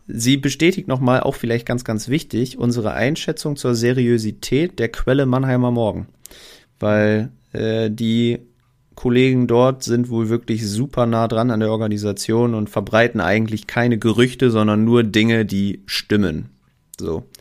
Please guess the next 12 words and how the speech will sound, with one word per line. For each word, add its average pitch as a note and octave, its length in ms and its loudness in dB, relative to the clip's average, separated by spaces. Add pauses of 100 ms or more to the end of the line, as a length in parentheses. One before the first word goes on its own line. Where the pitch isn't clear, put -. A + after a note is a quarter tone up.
(160)
Ist - 120 -6
natürlich A2+ 320 2
beruhigend C3 340 4
für B2+ 80 0
uns, C3+ 220 0
dass A#2+ 280 -2
es, A2 360 -8 (160)
dass G#2+ 140 -10
die G#2+ 100 -6
Seriosität G#2+ 600 0
gegeben C3+ 280 0
ist. C#3 220 -2